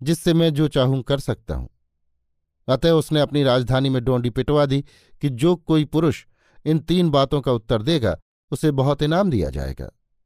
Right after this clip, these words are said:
अब बुद्धिमान पुरुष आकर राजा को इन प्रश्नों का उत्तर देने लगे। पहले प्रश्न के उत्तर में किसी ने कहा कि मनुष्य को काम करने के वास्ते पहले दिनों, महीनों और वर्षों का सूची पत्र बना लेना चाहिए।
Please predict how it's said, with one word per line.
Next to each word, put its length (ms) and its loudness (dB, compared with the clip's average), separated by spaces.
अब 80 0
बुद्धिमान 580 2
पुरुष 280 -2
आकर 280 -2
राजा 320 2
को 220 -2
इन 120 0
प्रश्नों 400 -2
का 120 0
उत्तर 320 0
देने 240 -2
लगे। 280 -10
पहले 220 2
प्रश्न 360 -2
के 100 -2
उत्तर 320 0
में 160 0
किसी 220 0
ने 100 2
कहा 340 2
कि 120 -6
मनुष्य 360 -2
को 140 -2
काम 260 0
करने 280 -2
के 120 -4
वास्ते 420 -2
पहले 280 2
दिनों, 420 0
महीनों 360 2
और 140 2
वर्षों 380 0
का 220 -2
सूची 360 -2
पत्र 300 -4
बना 240 0
लेना 280 -4
चाहिए। 400 -4